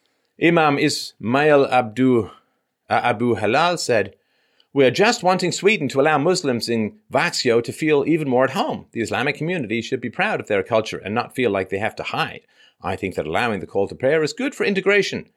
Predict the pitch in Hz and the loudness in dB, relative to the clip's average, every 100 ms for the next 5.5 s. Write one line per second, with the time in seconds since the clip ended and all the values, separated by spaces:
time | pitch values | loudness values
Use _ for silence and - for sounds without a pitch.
0 | - 180 180 - _ _ _ _ - 156 | -4 0 0 -2 _ _ _ _ 0 2
1 | 147 127 139 135 135 131 131 127 127 120 | 2 2 2 2 0 0 2 0 0 -2
2 | 110 120 135 139 117 143 113 - _ _ | 0 -2 -2 -4 -2 0 0 -4 _ _
3 | 233 349 208 135 123 127 - - 175 151 | 0 0 0 -2 -2 -2 -4 0 2 2
4 | 110 92 92 107 117 135 143 143 _ - | -2 -4 -2 -2 0 2 2 0 _ -6
5 | 95 80 - 64 | -2 -2 -4 -10